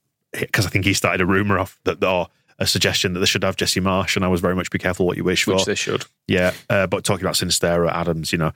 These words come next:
Speaker 1: Max Aarons and all that sort of stuff, and Jayden Anthony. And I bigged up Jayden Anthony in ad-, in advance of his <laughs> performance at Stoke, where he just couldn't trap a bag of cement. But, um, yeah, I was saying, like, "Nah, you probably don't want that."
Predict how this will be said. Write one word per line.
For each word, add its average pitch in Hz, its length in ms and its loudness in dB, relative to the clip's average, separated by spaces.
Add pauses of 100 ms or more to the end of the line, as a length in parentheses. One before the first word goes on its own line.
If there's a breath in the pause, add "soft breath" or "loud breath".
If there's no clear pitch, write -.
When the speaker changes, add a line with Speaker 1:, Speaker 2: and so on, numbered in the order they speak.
(380)
Speaker 1:
Max 90 260 -2
Aarons 85 380 0
and 87 100 4
all 82 120 2
that 82 140 -2
sort - 120 -2
of - 80 -6
stuff, - 280 -2
and - 180 -10
Jayden 87 300 0
Anthony. 87 360 0 (300)
And 92 340 2
I 95 100 2
bigged 92 280 0
up 92 120 0
Jayden 92 260 0
Anthony 87 340 0
in 85 60 2
ad-, 87 140 0 (100)
in 107 80 0
advance 87 320 0
of 87 80 -2
his 82 100 2
<laughs> - 100 -12
performance 95 440 0
at 123 60 -2
Stoke, 110 340 2
where 104 120 2
he 104 80 0
just 98 200 -2 (400)
couldn't 110 220 0
trap 104 180 -2
a 110 60 0
bag 98 180 0
of 98 80 -4
cement. 113 240 0 (480)
But, 117 160 2
um, 117 340 0 (540)
yeah, 98 320 -2
I 107 60 -4
was 95 140 -2
saying, 95 120 -2
like, 90 140 -4 (100)
"Nah, 90 140 -4
you 87 200 -4 (440)
probably 92 240 -2 (320)
don't 80 160 -2
want 87 180 -4
that." 82 200 -4